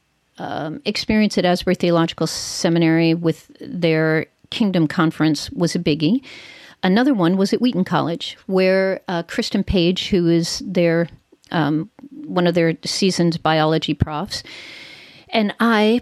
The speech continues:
both sharing an environmental concern, actually proposed a faith and learning grant application, uh, to the college,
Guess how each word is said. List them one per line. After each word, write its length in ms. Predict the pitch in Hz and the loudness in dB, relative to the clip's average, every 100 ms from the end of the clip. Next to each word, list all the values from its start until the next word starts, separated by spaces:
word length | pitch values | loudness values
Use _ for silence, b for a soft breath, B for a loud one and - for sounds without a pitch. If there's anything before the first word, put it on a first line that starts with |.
| - - | -2 -2
both 200 | 214 214 | -2 -2
sharing 460 | - 214 214 196 | -2 2 2 4
an 60 | 185 | 2
environmental 480 | 180 165 170 165 165 | 2 2 2 0 0
concern, 500 | 185 170 233 208 180 | -2 0 2 2 2
actually 500 | 196 220 - 226 208 | 0 -2 0 0 0
proposed 1000 | - - - - - 220 156 196 - - | 0 -4 -2 -4 -2 -2 -2 -2 -6 -4
a 360 | 190 175 165 165 | 0 0 0 -2
faith 480 | - - 214 214 - | -4 -2 0 0 -4
and 300 | 202 180 175 | -2 0 0
learning 600 | 185 185 175 151 156 160 151 B - | 2 2 2 2 0 -2 -8 B -10
grant 680 | 190 185 165 - - - - B - | -2 0 0 -2 -6 -12 -16 B -10
application, 920 | 175 - 151 170 147 - 127 165 170 - | -6 -4 -4 -2 -2 -2 -2 -2 -4 -6
uh, 300 | 170 151 147 - - | -4 -4 -6 -10 -8
to 160 | - 226 | -2 -2
the 80 | |
college, 480 | - 156 120 139 - | -2 -2 -2 -4 -8